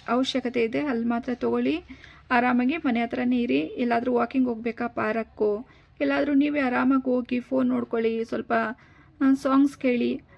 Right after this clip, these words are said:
ಆರಾಮಾಗಿ ವಾಕಿಂಗ್ ಮಾಡಿ, ಆರಾಮ್ ಮನೆಗೆ ಬಂದು ಟೈಮ್‌ನ ಸ್ಪೆಂಡ್ ಮಾಡ್ಬೋದು. ಇವಾಗ ನಾವು ಕಾರು,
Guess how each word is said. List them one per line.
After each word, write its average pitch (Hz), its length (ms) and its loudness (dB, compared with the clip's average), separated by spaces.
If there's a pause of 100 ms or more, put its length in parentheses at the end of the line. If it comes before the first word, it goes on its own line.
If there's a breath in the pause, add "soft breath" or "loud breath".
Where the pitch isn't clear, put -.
(120 soft breath)
ಆರಾಮಾಗಿ 262 560 2
ವಾಕಿಂಗ್ 254 360 2
ಮಾಡಿ, 226 400 -2 (480 soft breath)
ಆರಾಮ್ 262 380 2
ಮನೆಗೆ 247 360 2
ಬಂದು 262 400 -2 (380)
ಟೈಮ್‌ನ 254 280 4
ಸ್ಪೆಂಡ್ 226 340 -4
ಮಾಡ್ಬೋದು. 214 380 -4
ಇವಾಗ 226 220 -2
ನಾವು 226 200 -2
ಕಾರು, 226 540 0